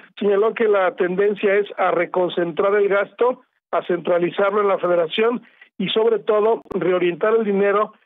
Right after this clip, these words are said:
que estaba destinado a estados y a municipios, eh, asignarlo a los programas sociales donde se reparte dinero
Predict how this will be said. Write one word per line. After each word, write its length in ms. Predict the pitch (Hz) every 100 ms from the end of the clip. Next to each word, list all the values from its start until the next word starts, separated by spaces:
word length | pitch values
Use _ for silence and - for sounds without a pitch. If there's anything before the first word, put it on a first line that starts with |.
| _
que 80 | -
estaba 280 | - 196 208
destinado 720 | 196 - 170 165 185 196 190
a 100 | 175
estados 560 | 156 - 196 185 185 -
y 100 | -
a 60 | 160
municipios, 680 | 185 214 - 202 185 233 - - _ _ _ -
eh, 420 | 180 180 180 180 185 185 214
asignarlo 580 | 220 208 208 202 202 214 - _ -
a 100 | 165
los 180 | 190 196
programas 440 | 220 202 196 208
sociales 500 | 160 156 185 190 185
donde 260 | 170 170 160
se 100 | 156
reparte 500 | 156 151 185 175 190
dinero 480 | 170 180 185 202